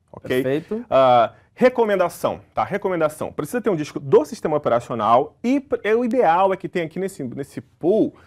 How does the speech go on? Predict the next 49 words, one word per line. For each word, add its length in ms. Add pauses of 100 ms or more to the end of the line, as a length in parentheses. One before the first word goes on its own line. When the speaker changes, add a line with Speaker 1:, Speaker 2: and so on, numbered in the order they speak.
(160)
Speaker 1:
em 80
cada 200
servidor, 320
pelo 140
menos 140
um 100
S 120
S 160
D 160
pra 120
fazer 180
de 80
cache. 560
Speaker 2:
Exatamente. 640
Speaker 1:
Ok? 260
É 80
uma 100
solução 400
que 80
você 220
vai 100
reduzir 280
muito 320
o 20
custo 400
com 160
ela. 300 (420)
Entendeu? 220 (200)
Por 160
quê? 180
Você 220
tá 100
tirando 360
o 20
storage 500
todinho, 560
cara. 260
Speaker 2:
Yeah. 160 (160)
Speaker 1:
Tá 80
tirando 200
o 20
storage 240
Speaker 2:
Uhum. 60
Speaker 1:
todinho. 420
Então, 300 (280)
ah, 320
dá 300
pra, 320
assim, 280